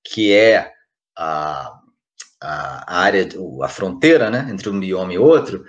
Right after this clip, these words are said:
você vai ver, sim, que tem alguma coisa acontecendo ali. Se você fizer um trajeto, né, digamos assim, saindo da, isso você vê muito ali no, no sul de Minas, né?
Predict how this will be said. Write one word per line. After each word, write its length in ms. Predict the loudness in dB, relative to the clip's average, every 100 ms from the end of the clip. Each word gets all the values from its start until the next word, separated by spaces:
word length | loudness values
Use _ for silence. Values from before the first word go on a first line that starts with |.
| -8
você 360 | 0 0 2 4
vai 160 | 4
ver, 320 | 2 4 4 4
sim, 560 | 0 -2 0 -2 -6 _ _ -20 -20 -20 _ _ _ _ _ _
que 80 | -6
tem 160 | 2 2
alguma 240 | 4 4
coisa 160 | 2 2
acontecendo 600 | -2 -2 -4 -6 -10 -10
ali. 120 | -14
Se 80 | -14
você 220 | -10 -8
fizer 160 | -2 -2
um 80 | 2
trajeto, 640 | 2 2 2 0 0 -6
né, 300 | -6 -6 -8 _ _
digamos 300 | -10 -10 -8
assim, 320 | -12 -14 -16
saindo 640 | -6 -2 0 0 2 2
da, 640 | 4 4 6 6 6 4 0 _ _
isso 200 | -6 -6
você 120 | 2 4
vê 120 | 4
muito 260 | 2 0
ali 160 | 0 0
no, 720 | -2 0 2 2 2 2 0
no 100 | -2
sul 180 | -6 -8
de 140 | -6
Minas, 720 | -4 -2 0 0 -2 -10 -16 -12
né? 140 | -10